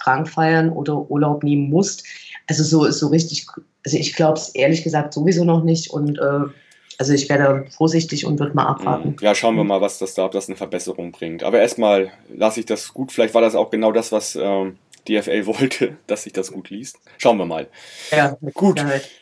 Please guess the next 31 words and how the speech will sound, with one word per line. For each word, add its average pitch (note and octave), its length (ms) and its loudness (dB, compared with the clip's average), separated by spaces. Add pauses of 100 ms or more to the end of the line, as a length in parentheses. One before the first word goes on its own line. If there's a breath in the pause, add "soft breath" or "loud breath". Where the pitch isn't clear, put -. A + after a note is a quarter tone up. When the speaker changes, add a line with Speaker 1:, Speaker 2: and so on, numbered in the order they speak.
(520)
Speaker 2:
Ja, D3 240 6
dann, D3+ 580 0
ja, D3+ 380 6
wir C3 80 2
sind C#3+ 140 2
weit D3 160 4
vorangeschritten. C3 800 -2
Ich C#3+ 220 -10
würde D3+ 160 0
sagen, C#3+ 380 0
vielen F#3 240 0
Dank E3+ 160 2
für - 140 -2
eure C3+ 180 -2
Zeit. F3 340 0
Schön, F3 240 2
dass D#3+ 200 2
ihr C#3+ 120 0
heute C#3 220 -2
in C3+ 140 -2
dem B2+ 100 -2
Gespräch C3+ 480 -4
wart, D#3+ 160 2
dass - 160 -4
ihr B2+ 60 -6
auch A#2+ 40 -8
die - 120 -12
Zeit C3 240 -4
dafür C3 240 -6
genommen B2+ 360 -2
habt. - 280 -6